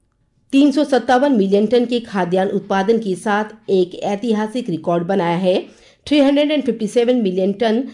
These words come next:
दस साल पहले की तुलना में भारत का खाद्यान्न उत्पादन हंड्रेड मिलियन टन और बढ़ गया है। श्री मोदी ने लोगों से वोकल for लोकल के मंत्र को अपनाने का आग्रह किया।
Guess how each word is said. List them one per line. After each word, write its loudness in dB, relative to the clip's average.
दस 0
साल 0
पहले -2
की -6
तुलना 0
में 2
भारत -4
का -4
खाद्यान्न -4
उत्पादन -2
हंड्रेड 2
मिलियन 0
टन -2
और 2
बढ़ 0
गया -2
है। -4
श्री -4
मोदी 2
ने 2
लोगों 2
से 0
वोकल 2
for 4
लोकल 0
के -2
मंत्र -2
को 0
अपनाने -2
का -4
आग्रह -2
किया। -2